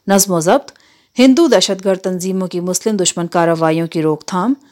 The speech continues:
فرقہ وارانہ فسادات کے دوران مسلمانوں کے جان و مال کی حفاظت اور آسمانی بلا و مصائب میں دکھ بٹانے کے، دکھ بٹانے کے لیے عمل میں آیا تھا۔ انیس سو اکتالیس میں مسلم نیشنل گارڈز کو اثر نو منظم کرنے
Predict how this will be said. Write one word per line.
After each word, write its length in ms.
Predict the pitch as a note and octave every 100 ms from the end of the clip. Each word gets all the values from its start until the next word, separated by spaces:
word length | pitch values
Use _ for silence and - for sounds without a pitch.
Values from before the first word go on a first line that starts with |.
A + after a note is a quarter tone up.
| _ _ _
فرقہ 320 | B3 B3 C#4+ C4
وارانہ 340 | F3+ E3+ E3+ E3+
فسادات 540 | F3 F#3+ E3+ F#3 G#3+
کے 120 | F#3
دوران 360 | E3 D#3+ D#3+ D#3+
مسلمانوں 580 | E3 E3+ D#3+ E3 D#3+ D#3+
کے 120 | E3
جان 260 | E3 D#3
و 60 | D#3
مال 200 | D3+ D3+
کی 220 | D3 D#3+
حفاظت 520 | D#3 D3+ D3+ G#3+ C#4+ - - - -
اور 160 | F#3+ -
آسمانی 540 | F3+ - G3+ G#3 C4+
بلا 260 | G3+ E3 E3
و 160 | E3+
مصائب 440 | E3 D#3 E3 D#3+ F3
میں 120 | A#3+
دکھ 240 | F3+ F3
بٹانے 440 | E3 D#3 D3+ D3+ D#3+
کے، 240 | - A#3+ - _
دکھ 320 | - F3+ G#3+
بٹانے 420 | G3 F3+ F3 F3
کے 140 | F3 E3+
لیے 220 | E3+ C4 -
عمل 240 | F3 E3+
میں 140 | G3 -
آیا 240 | E3+ D3
تھا۔ 200 | - D3+ - _ _ - - - - -
انیس 240 | A#3 D#4
سو 80 | E4+
اکتالیس 480 | C4 G#3 F3+ F3+ -
میں 80 | F3+
مسلم 380 | F3 E3+ C4 B3
نیشنل 360 | E3+ - E3 D#3+
گارڈز 280 | D3+ D3
کو 180 | - G3
اثر 320 | F3 - E3 D#3+
نو 140 | E3+
منظم 440 | E3 D#3 D3+ E3 D#3+
کرنے 380 | D3 D3 G3+